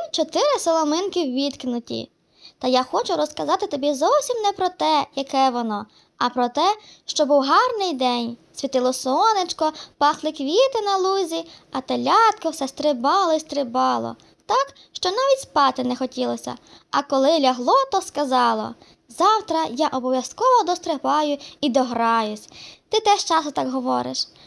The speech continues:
Але завтра була вже не та погода. Дув холодний вітер, ішов холодний дощ, і всі блакитні квіти прикрилися зеленими хустинками. Телятко трохи посумувало і вирішило:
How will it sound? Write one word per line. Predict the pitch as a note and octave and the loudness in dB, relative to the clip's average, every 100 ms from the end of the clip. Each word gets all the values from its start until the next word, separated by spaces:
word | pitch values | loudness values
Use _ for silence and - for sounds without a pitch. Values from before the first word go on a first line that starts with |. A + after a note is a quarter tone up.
| _ | _
Але | C4 B3+ C4 | 0 2 2
завтра | C4+ G4+ C#5+ F#4+ - | 2 2 2 0 -2
була | A#3 C4 D#4 G#4 | -2 0 0 0
вже | D#4+ | 0
не | C4+ C4 | -2 0
та | C#4+ D4 | -2 -2
погода. | B3+ B3 A#3+ A#3 A3+ A3+ - - _ B3 | -4 -4 -4 -4 -6 -10 -18 -20 _ -2
Дув | D4+ C5 | 2 2
холодний | - D4+ C4+ B3 A#3+ A#3+ | 2 2 2 0 -2 0
вітер, | F#4 A4 E4+ E4+ - - | -2 0 -2 -2 -8 -8
ішов | C#4+ - A#4 A#4 | -4 0 0 2
холодний | D4 C#4+ B3+ A#3+ A3 | 2 2 2 0 0
дощ, | B3 G4+ A#4+ - - - - | 2 2 2 0 -8 -12 -8
і | D4 | -6
всі | C#4 D4 | -4 0
блакитні | B3+ C#4 C4+ C4+ B3 | 0 0 0 -2 -4
квіти | A#3+ E4 B4 A4+ - | -2 0 0 -2 -4
прикрилися | F#4+ D#4+ E4+ F4 D#4+ | -4 -2 0 0 -2
зеленими | C4 B3+ B3+ F#4 A4 G4 F#4 - - - - _ _ _ _ _ | -2 0 2 0 0 -4 -6 -10 -20 -20 -20 _ _ _ _ _
хустинками. | - F#4 F4 - C#4 B3+ A#3+ A#3+ A3 G#3 - _ _ _ | -6 -4 -4 0 2 2 -2 -6 -6 -8 -14 _ _ _
Телятко | B3+ B3+ D4 B4 B4+ F#4 | 0 4 4 4 2 -4
трохи | E4+ F4 G4 D4+ | -2 0 2 0
посумувало | - C4 C4 B3 A#3 B3+ G#4 A#4+ G#4 G4 - - | -6 -8 -4 -2 0 2 2 2 0 -2 -10 -4
і | C#4+ | 0
вирішило: | D4+ E4 C4 - A3+ | 4 4 4 -2 -4